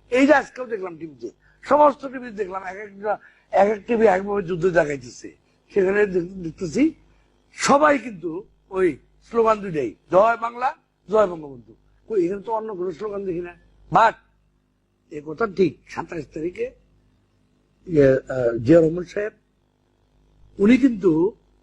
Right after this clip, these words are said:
একটা ঘোষণা দিছিলেন, এবং প্রথমে যে ঘোষণাটা দিচ্ছেন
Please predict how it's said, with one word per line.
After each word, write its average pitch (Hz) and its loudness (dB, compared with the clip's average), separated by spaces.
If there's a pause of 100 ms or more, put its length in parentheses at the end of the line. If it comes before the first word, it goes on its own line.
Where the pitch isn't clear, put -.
একটা 156 -12
ঘোষণা 143 -4
দিছিলেন, 101 -12 (1200)
এবং 131 0
প্রথমে 185 2
যে 240 0
ঘোষণাটা 202 0
দিচ্ছেন 196 -4